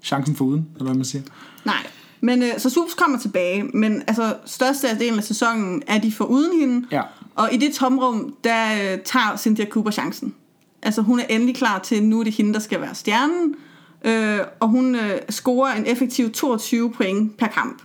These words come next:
Speaker 2: og hun ender med at blive ligaens topscorer.
Speaker 1: Okay.
Speaker 2: Og hun vinder også M V P for sæsonen.
Speaker 1: Så den gamle dame, hun... Øh,
Speaker 2: Fireogtredive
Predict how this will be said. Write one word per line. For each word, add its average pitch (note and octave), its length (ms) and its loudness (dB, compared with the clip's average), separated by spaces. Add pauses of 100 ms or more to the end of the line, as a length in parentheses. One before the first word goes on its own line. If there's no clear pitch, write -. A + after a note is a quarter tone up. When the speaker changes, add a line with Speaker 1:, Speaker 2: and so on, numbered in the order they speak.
(120)
Speaker 2:
og G#3+ 120 0
hun G#3 360 2
ender A#3+ 180 2
med A#3+ 120 2
at G3 100 -2
blive G#3 200 2
ligaens G#3+ 480 0
topscorer. C4+ 540 0 (400)
Speaker 1:
Okay. D3+ 260 -2 (220)
Speaker 2:
Og A3+ 140 2
hun A3+ 160 2
vinder B3+ 180 2
også G3+ 300 -2
M G#3+ 80 6
V G#3 60 2
P G#3+ 400 0
for A3 60 -2
sæsonen. - 540 -4
Speaker 1:
Så - 200 -4
den C#3 120 0
gamle E3+ 300 2
dame, D#3+ 360 0 (100)
hun... E3 440 2
Øh, C#3+ 240 0
Speaker 2:
Fireogtredive D#4 720 0